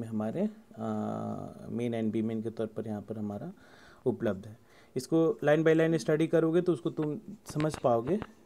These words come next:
है ना? तो ये उसमें कह रहा है कि कलाकारों ने स्वतंत्रता के लिए ना महिला का रूप प्रदान किया था,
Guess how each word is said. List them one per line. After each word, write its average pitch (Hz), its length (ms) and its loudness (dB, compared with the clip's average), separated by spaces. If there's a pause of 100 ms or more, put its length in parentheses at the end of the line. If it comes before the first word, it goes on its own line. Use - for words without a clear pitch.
(160)
है 139 80 0
ना? 180 180 0 (640)
तो 131 400 4 (600)
ये 170 340 4
उसमें 190 340 0
कह 196 200 4
रहा 202 160 4
है 190 160 4
कि 185 180 0 (100)
कलाकारों 165 440 4
ने 185 100 4
स्वतंत्रता - 480 2
के 175 160 2
लिए 165 220 4
ना 147 240 2
महिला 139 320 2
का 160 120 2
रूप 139 180 -2
प्रदान 120 320 0
किया 107 240 -6
था, - 220 -18